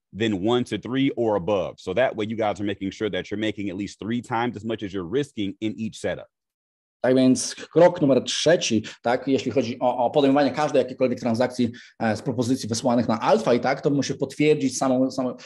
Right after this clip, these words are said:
Speaker 2: samodzielnie, czy, czy ryzyko do wygranej jest minimum jeden do trzy i więcej. To oznacza, że ryzykujesz na przykład jednego dolara, aby wygrać trzy.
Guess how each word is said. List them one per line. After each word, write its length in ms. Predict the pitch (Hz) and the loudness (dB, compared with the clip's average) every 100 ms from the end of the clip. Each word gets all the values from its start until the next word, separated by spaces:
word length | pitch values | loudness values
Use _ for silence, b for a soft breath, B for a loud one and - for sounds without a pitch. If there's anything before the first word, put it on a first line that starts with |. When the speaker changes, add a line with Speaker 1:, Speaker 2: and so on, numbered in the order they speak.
| B - | B -2
Speaker 2:
samodzielnie, 500 | 143 139 147 147 143 | 2 4 4 4 4
czy, 300 | 135 139 131 | 4 4 4
czy 140 | 139 | 4
ryzyko 320 | 135 139 180 175 | 2 2 4 4
do 80 | |
wygranej 380 | 143 151 147 151 | 4 2 4 4
jest 160 | 135 - | 4 2
minimum 320 | 143 175 151 | 2 4 4
jeden 400 | 127 135 170 147 | 4 4 4 4
do 100 | 127 | 2
trzy 340 | 135 - 156 156 | 0 0 0 0
i 120 | 131 | -4
więcej. 420 | 120 143 127 113 | 0 2 2 0
To 80 | 107 | -2
oznacza, 340 | 135 151 147 | 0 0 0
że 80 | 123 | -2
ryzykujesz 360 | 123 131 160 143 | -2 0 0 2
na 60 | |
przykład 200 | - 117 | -2 0
jednego 280 | 135 160 196 | 2 4 6
dolara, 380 | 165 156 143 143 | 6 6 6 2
aby 200 | 143 139 | 0 0
wygrać 460 | 120 127 120 117 - | 2 4 4 2 0
trzy. 360 | - - 98 | -6 -4 -4